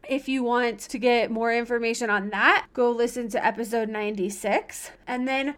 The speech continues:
one thing that I created many, many years before I started a professional home organizing business was a reusable meal plan and coordinating grocery list.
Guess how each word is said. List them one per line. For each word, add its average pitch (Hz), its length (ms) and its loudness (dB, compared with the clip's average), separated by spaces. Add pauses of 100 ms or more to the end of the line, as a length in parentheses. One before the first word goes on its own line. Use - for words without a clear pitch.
one 320 240 0
thing 392 240 4
that 320 200 2
I 262 140 4
created 240 800 -2
many, 294 400 6
many 294 340 6
years 247 360 2
before 226 480 2
I 208 140 2
started 226 580 -2
a 208 100 -6
professional 220 580 -6
home 208 220 -6
organizing 247 540 -2
business 214 420 -4 (120)
was 254 340 2
a 247 180 0
reusable 294 800 2
meal 233 240 0
plan 247 360 -2
and 220 300 -4
coordinating 226 640 -4
grocery 208 440 -2
list. 202 340 -4